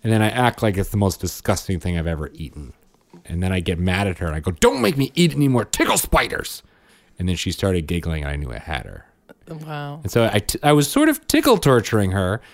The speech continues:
Speaker 1: but then I grabbed them and pretend like I was getting hurt, and I think it balanced it. And then Bryn got, and we all started screaming,
Speaker 2: <laughs>
Speaker 1: and then they started going, "There's a tickle spider on your butt!"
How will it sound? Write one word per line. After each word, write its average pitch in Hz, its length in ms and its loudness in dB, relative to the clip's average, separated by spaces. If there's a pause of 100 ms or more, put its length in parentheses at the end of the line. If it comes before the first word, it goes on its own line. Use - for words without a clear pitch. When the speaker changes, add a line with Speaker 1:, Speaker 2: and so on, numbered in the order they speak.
(180)
Speaker 1:
but 120 140 -2
then 139 140 4
I 127 180 6
grabbed 160 380 4
them 127 280 2
and 110 100 0
pretend 123 320 0
like 117 220 2
I 135 200 2
was 131 160 2
getting 104 300 2
hurt, 95 440 -2
and 95 120 -4
I 90 60 -2
think 95 220 -6
it 80 180 -4
balanced 87 500 -2
it. 80 180 -8 (140)
And 90 120 -4
then 85 120 -2
Bryn 98 280 0
got, 98 220 0
and 101 140 0
we 104 60 2
all 107 120 4
started 101 260 -2
screaming, 190 800 4 (260)
Speaker 2:
<laughs> - 260 -20
Speaker 1:
and 113 100 2
then 113 140 4
they 127 120 6
started 123 300 2
going, 123 200 4
"There's 240 160 6
a 294 80 4
tickle 302 240 6
spider 294 380 6
on 294 100 4
your 294 100 6
butt!" 277 720 4